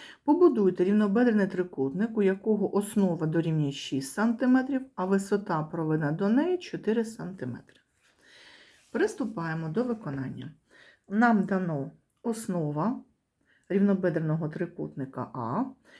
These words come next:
і висота, проведена до основи, аж з індексом А. Потрібно побудувати трикутник А Б Ц, де Ц Б дорівнює А, а А М дорівнює аж з індексом А.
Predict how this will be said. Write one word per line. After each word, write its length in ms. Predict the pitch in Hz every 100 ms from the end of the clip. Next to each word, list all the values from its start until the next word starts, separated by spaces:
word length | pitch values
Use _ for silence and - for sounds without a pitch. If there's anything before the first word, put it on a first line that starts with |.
| _ _
і 120 | 330 311
висота, 580 | 220 - 180 - 175
проведена 580 | 240 190 165 170 220 233
до 260 | 202 170 185
основи, 680 | 151 - - 127 110 - 131 _ _ _ _
аж 460 | - 247 359 - - _
з 160 | 185 190
індексом 520 | 214 208 - 139 135
А. 180 | - 135 - _ - - - _
Потрібно 460 | 349 359 233 202 196
побудувати 680 | 220 220 247 214 165 151 160
трикутник 720 | 196 190 - 156 160 151 -
А 120 | 160
Б 180 | 151 139
Ц, 460 | - - 160 262 - - - _
де 340 | 180 208 196 151
Ц 260 | - 226
Б 260 | 196 170 135
дорівнює 560 | 151 165 165 143 139 131
А, 240 | 160 190 277 -
а 200 | - 170 -
А 240 | - 147 131 - _ 170
М 320 | 226 349 -
дорівнює 500 | 160 160 220 240 240 254
аж 440 | - 190 285 - -
з 200 | 175 180
індексом 540 | 214 208 - - -
А. 100 | -